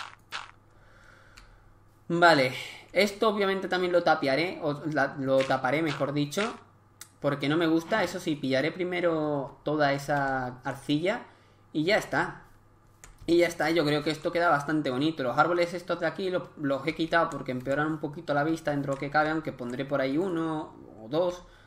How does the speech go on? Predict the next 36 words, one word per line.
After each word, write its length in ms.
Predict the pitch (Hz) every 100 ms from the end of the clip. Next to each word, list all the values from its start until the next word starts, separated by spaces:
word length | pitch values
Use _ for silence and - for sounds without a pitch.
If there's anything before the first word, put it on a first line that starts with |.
| - _
como 240 | 139 135
mucho, 440 | 156 170 170 175
pero 160 | 175 131
bueno. 260 | 123 113 107 - - - -
Aquí 300 | 196 180 208
voy 140 | 196
a 60 | 190
poner, 300 | 196 190 180
voy 280 | 143 160
a 20 | 175
empezar 380 | 175 170 180
a 100 | 147
colocar 420 | 139 131 131 156 139
lo 140 | 131
que 60 | 127
vienen 260 | 143 156
siendo 340 | - 160 147 127
las, 400 | 147 127 - - - - - - _
eh, 640 | 143 139 135 131 127 123 120
los 160 | 131
cultivos. 500 | 175 170 208 196 220 - - _ _ - _ _ _ - - 151
Voy 120 | 151
a 60 | 180
pillar 260 | 170 156
otra 260 | 156 156 147
por 140 | 143
si 80 | 143
acaso. 220 | 143 143
Que 160 | - 185
yo 160 | 208 -
tú, 240 | 202 233
pero, 340 | 165 147 127 - -
pero 180 | 135 127
bueno. 320 | 190 339 - - - - _ _ _ - _ - - - - -
¿Nota 400 | - 170 277 285
este? 200 | 285 -